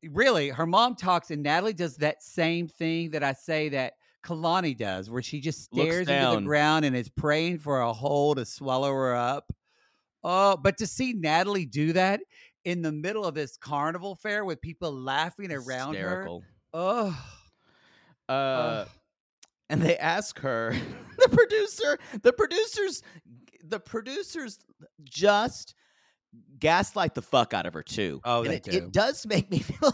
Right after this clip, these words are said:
Speaker 2: little bad. I
Speaker 1: No,
Speaker 2: can't.
Speaker 1: I don't.
Speaker 2: The thing about Natalie though is she,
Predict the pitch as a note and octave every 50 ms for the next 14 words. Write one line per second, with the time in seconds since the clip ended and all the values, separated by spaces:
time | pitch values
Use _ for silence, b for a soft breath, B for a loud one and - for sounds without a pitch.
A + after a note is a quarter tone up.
0 | - E4 D4+ - - D#4+ C#4 - - - - - - A#3+ - - - - B B
1 | B B B B _ - D3 D3+ D3 C3+ C#3 C#3 C#3 C3 C3 A#2 - F2+ F2 E2+
2 | E2+ E2 - _ - A#3 C4 B3 G#4 G#4+ G#4+ G#4 G#4+ F#4+ C4+ - C#3 C#3+ D3 B2+
3 | G2+ C3 D3+ D3 D#3+ D#3+ D#3 E3 D#3+ D#3+ D#3+ E3 E3 E3 - - C#3+ C3+ C3+ C3
4 | A#2+ A2+ - - - _ _ - - - - - - F3 E3+ E3+ E3 D#3+ D#3+ D#3
5 | D3+ D3 C#3+ -